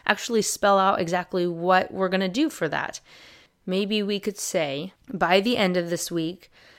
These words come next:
I will walk for twenty minutes every day before I leave for work."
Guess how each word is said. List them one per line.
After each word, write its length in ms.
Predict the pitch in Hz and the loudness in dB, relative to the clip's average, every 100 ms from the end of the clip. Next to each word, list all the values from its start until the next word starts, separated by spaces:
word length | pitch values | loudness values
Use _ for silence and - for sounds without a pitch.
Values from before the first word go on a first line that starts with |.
| - - | -10 4
I 160 | 185 196 | 6 8
will 200 | 208 175 | 6 4
walk 360 | 165 175 180 | 4 2 2
for 320 | - - 180 | -10 -4 -2
twenty 400 | 175 - 214 247 | -2 0 2 2
minutes 520 | 233 175 175 - - - - - - | 2 2 0 -4 -8 -10 -16 -16 0
every 300 | 190 196 202 | 2 4 4
day 400 | 175 165 165 - | 4 4 2 0
before 540 | 165 170 - 175 185 | -4 -6 0 4 6
I 140 | 170 165 | 4 2
leave 340 | 160 165 156 | -2 -4 -6
for 240 | - 175 | -4 -2
work." 400 | 151 143 - - | 0 -2 -6 -14